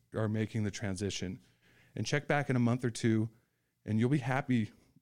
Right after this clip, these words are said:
and amazed with the results. Thank you for listening. And remember, you're here to get to know I T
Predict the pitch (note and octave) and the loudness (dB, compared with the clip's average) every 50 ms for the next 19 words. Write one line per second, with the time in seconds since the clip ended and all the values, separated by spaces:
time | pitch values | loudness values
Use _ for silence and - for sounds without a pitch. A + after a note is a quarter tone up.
0 | _ - - _ _ _ - B2+ B2+ A#2+ B2 B2+ B2 B2+ A#2+ - A2+ A2+ G2+ A2 | _ -20 -20 _ _ _ -2 0 2 4 4 4 4 2 0 -2 -4 -4 -4 -2
1 | G#2 G#2 G#2 A2+ A2+ G2 - - - - - _ _ _ _ _ _ _ _ _ | -2 -2 0 0 0 0 0 -4 -8 -14 -14 _ _ _ _ _ _ _ _ _
2 | _ _ - C3 C3+ C#3+ - D#3+ C#3+ - C#3 B2 A#2 A#2 A2+ - - - - A#2 | _ _ -2 0 0 0 0 -2 -2 -2 0 0 0 0 0 -2 -4 -6 -6 -8
3 | - - _ _ _ _ _ _ _ _ _ _ _ _ _ _ _ _ - C3 | -10 -14 _ _ _ _ _ _ _ _ _ _ _ _ _ _ _ _ -2 0
4 | B2 B2 C3 C#3 C#3 C#3 A#2+ A2 G#2+ G2+ - - _ _ _ _ _ - B2 B2+ | 2 2 4 4 2 2 0 -2 -4 -6 -12 -18 _ _ _ _ _ -6 -2 0
5 | B2+ C3 - - C#3 C3 B2+ B2 A2+ B2 A#2 - B2 A#2 B2 B2 A#2+ B2 A#2 A2 | 2 2 2 0 0 0 0 0 -2 -4 -4 -2 0 0 2 2 2 2 2 2
6 | G#2+ G#2 - - G#2+ G2 G#2+ | 0 -2 -4 -4 -6 -6 -6